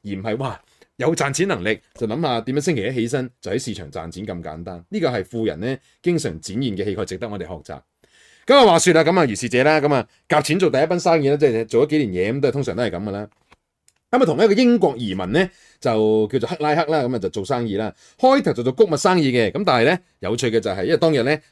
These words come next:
本來農作物就係一個美國咁都係啊，好大嘅啊，開發西域嗰啲好大嘅生意啦。喺嗰啲十九歲啫，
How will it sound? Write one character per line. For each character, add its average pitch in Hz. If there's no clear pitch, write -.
本 170
來 139
農 85
作 123
物 117
就 104
係 120
一 -
個 117
美 95
國 123
咁 127
都 147
係 135
啊， 120
好 117
大 101
嘅 107
啊， 117
開 135
發 127
西 139
域 131
嗰 107
啲 123
好 117
大 117
嘅 107
生 123
意 104
啦。 113
喺 151
嗰 170
啲 185
十 -
九 135
歲 131
啫， 127